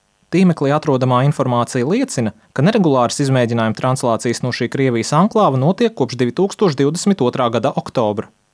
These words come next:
Katru reizi translāciju ilgums ir bijis atšķirīgs, bet starp norādītajiem raidīšanas virzieniem minētas arī Baltijas valstis.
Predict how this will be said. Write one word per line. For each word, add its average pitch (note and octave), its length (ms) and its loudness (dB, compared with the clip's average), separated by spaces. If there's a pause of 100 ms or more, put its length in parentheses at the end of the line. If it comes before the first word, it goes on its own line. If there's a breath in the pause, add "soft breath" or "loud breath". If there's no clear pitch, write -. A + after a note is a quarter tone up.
(380 loud breath)
Katru D3 300 -2
reizi F3+ 340 0
translāciju C3 640 0
ilgums E3+ 400 2
ir F3 80 2
bijis C3+ 240 0
atšķirīgs, G2+ 600 -4 (340 soft breath)
bet C3+ 140 -6
starp - 180 -8
norādītajiem B2+ 640 0
raidīšanas B2+ 480 0
virzieniem E3+ 560 2
minētas D3 560 0
arī C3+ 160 2
Baltijas B2 480 0
valstis. E3+ 540 -2